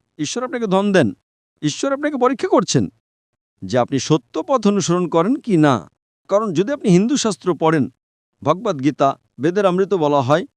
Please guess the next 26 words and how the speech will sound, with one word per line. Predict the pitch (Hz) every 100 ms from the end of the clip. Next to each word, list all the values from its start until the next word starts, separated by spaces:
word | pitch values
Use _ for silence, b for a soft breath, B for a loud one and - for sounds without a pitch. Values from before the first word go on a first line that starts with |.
| _ _ _
সব | - 160
হিন্দু | 135 156 240
শাস্ত্রের | 190 196 - 165
মধ্যে | 143 151 131 202 254
সবচেয়ে | - 135 160
উচ্চতর | 180 - 320 240 165
শাস্ত্র। | 143 127 - 127 - _ _ _ _
অন্য | 147 240 269
বেদ | 220 170 170
আছে | 170 - 170 127 - _ _ _ _
দুই | 123 240
ধরনের | 285 240 247
শাস্ত্র, | 214 - 156 - 160 117 _ _
এক | 143 131
শ্রুতি, | - 165 131 208 302 _ _
অন্য | - 226 262
স্মৃতি। | 220 175 180 143 -
শ্রুতি | - 233 302
হলো | 233 269
ঈশ্বরের | 302 - 330 247
কথা, | 196 151 151 104 - _ _ _ _ _ _ _ _ _ _ _ _
আর | 131 196 277 _
স্মৃতি | - 190 233
হলো | 180
মানুষের | 269 311 233 175
কথা। | 165 151 139